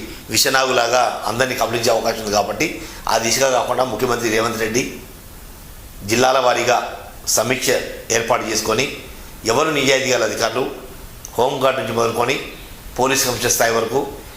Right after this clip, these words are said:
నీతి నిజాయితీకి ఎవరు పట్టం కడుతున్నారు, ప్రజల్ని ఎవరు ఏ రకంగా పీడిస్తున్నారు అనే విషయంలో కొంత బేరీజు వేసుకొని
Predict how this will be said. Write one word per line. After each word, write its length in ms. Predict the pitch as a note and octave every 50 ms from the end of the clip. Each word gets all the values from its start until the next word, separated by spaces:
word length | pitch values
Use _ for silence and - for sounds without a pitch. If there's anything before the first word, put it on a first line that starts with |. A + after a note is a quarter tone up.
| - -
నీతి 300 | G#2 A#2 B2+ C3 B2+ C#3+
నిజాయితీకి 460 | C3+ B2+ A#2+ A2+ B2 A#2+ A#2+ A#2+ G#2+ A#2
ఎవరు 180 | A2+ A#2 - -
పట్టం 200 | A#2+ A2+ - A#2 A2+
కడుతున్నారు, 420 | A2 G#2 - G#2+ G#2+ G#2+ A2 B2+ C3 - - - - - - - -
ప్రజల్ని 300 | A2+ G#2+ A2+ C#3 C#3+ C3
ఎవరు 180 | A#2+ A#2+ B2+ A#2+
ఏ 140 | A2 A#2 A#2+
రకంగా 240 | B2 A#2+ A#2+ B2 A2
పీడిస్తున్నారు 480 | F#2+ A#2 A2+ G#2+ G#2 - A2+ A2 G#2+
అనే 80 | G#2+ A2
విషయంలో 320 | G#2+ G#2 A2 G#2+ A2 C3+ E3+ - - - - - - - -
కొంత 180 | - A#2 A2+ A2
బేరీజు 460 | G#2+ G#2 A2 B2 C#3 D3 D#3 D3+ C3+
వేసుకొని 420 | B2+ A#2+ A2 - - A2+ A2+ C3+